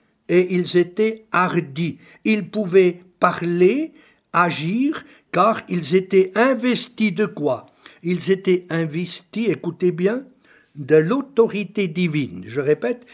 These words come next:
ils étaient investis de l'autorité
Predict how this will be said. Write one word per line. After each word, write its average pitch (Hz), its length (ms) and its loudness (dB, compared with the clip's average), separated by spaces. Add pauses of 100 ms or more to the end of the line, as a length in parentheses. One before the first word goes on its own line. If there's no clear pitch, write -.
(260)
ils 180 460 -4
étaient 226 720 -4 (220)
investis 208 1200 0 (840)
de 139 260 0
l'autorité 180 1400 0